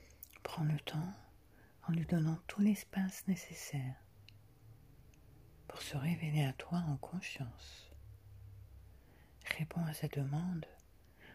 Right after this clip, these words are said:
ou ses attentes comme tu le sens maintenant. Et tu peux très bien la réconforter si elle le désire. La prendre dans tes bras, lui prendre la main,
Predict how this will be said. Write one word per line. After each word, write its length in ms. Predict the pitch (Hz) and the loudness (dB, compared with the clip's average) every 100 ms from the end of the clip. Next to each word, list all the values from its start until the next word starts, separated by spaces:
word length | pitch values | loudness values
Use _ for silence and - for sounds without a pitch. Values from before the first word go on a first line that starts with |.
| - - | -18 -12
ou 40 | |
ses 280 | - 160 135 | -2 0 0
attentes 680 | 131 - 175 - - - - - - - - - - - - | -2 -2 -4 -4 -14 -16 -18 -20 -20 -20 -20 -20 -20 -20 -6
comme 240 | 185 180 | -2 -2
tu 140 | - 175 | -2 -2
le 160 | 175 | -2
sens 380 | 175 - 175 160 | -4 -6 -2 0
maintenant. 520 | 151 160 - - 117 - - - - - - - - - - - - _ _ - - - - - | 2 0 -4 -6 -8 -8 -20 -20 -20 -20 -20 -20 -20 -20 -20 -20 -20 _ _ -20 -20 -20 -20 -6
Et 100 | 180 | -6
tu 120 | - - | -4 -6
peux 120 | 139 | -6
très 220 | - 156 | -2 -2
bien 260 | 147 165 180 | 2 2 2
la 80 | 147 | 0
réconforter 720 | 151 - 143 185 - - 143 | -4 -4 -4 -4 -8 -2 -2
si 200 | - 131 | -2 -6
elle 60 | |
le 100 | 135 - | -6 -4
désire. 480 | 165 139 113 117 - - - - - - - - - - - - 160 | -6 -6 -10 -12 -16 -20 -20 -20 -20 -20 -20 -20 -20 -20 -20 -6 0
La 100 | 143 | 0
prendre 280 | - 143 147 | 0 0 2
dans 140 | 139 | 2
tes 160 | 185 160 | 2 2
bras, 360 | 147 - - - - - - - - - - - - - | 0 -4 -18 -20 -20 -20 -20 -20 -20 -20 -20 -20 -14 0
lui 80 | 170 | 0
prendre 480 | - - 143 131 131 | 0 -2 0 0 -2
la 160 | 143 | -2
main, 220 | 165 143 | 0 -2